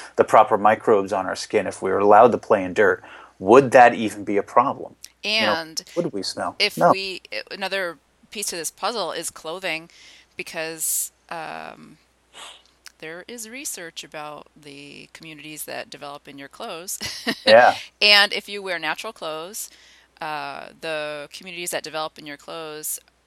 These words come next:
Speaker 2: mimic the human skin community. If you wear clothes that are not made of natural fibers,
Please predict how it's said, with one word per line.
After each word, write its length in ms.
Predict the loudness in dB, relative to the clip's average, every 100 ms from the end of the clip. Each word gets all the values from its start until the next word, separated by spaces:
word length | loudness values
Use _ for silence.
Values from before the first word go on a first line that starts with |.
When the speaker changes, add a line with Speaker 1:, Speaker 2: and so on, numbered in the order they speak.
| _ -16
Speaker 2:
mimic 680 | -12 -10 -12 -12 -18 -20 _ _ _
the 140 | -16
human 500 | -14 -16 -16 -18 -8
skin 400 | -6 -6 -8 -12
community. 600 | -18 -16 -14 -14 -16 -18 -16
If 160 | -14 -14
you 180 | -16
wear 280 | -12 -8 -8
clothes 380 | -10 -14 -12 -12
that 100 | -12
are 80 | -12
not 320 | -12 -14 -12
made 220 | -10 -8
of 340 | -8 -10 -16 -14
natural 360 | -10 -10 -10 -12
fibers, 640 | -8 -8 -10 -12 -10